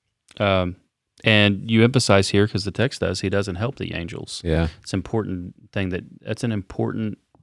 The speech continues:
Speaker 1: thing to understand.
Speaker 2: So this is the last time that we'll be hitting on angels,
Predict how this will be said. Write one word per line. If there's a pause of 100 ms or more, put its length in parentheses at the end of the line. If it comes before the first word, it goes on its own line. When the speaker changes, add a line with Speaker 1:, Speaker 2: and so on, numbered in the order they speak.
Speaker 1:
thing
to
understand. (680)
Speaker 2:
So
this
is
the
last
time
that
we'll
be (760)
hitting
on
angels,